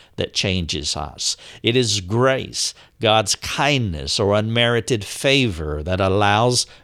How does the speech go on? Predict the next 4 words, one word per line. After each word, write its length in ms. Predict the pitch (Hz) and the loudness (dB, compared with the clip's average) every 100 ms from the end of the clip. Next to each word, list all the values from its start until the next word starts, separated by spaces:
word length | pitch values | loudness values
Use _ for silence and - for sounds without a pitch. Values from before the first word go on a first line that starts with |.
| - 90 | -12 -2
gospel 920 | 101 104 90 - - 107 90 - - - - - | 2 2 2 -4 -2 0 0 -2 -10 -20 -20 -2
engagement. 880 | 120 117 110 107 92 82 - - 80 - | 0 0 2 2 2 -2 -6 -8 -8 -2
It 120 | 104 | 0
allows 840 | 95 90 113 123 131 131 123 - | 2 2 2 4 4 4 2 -2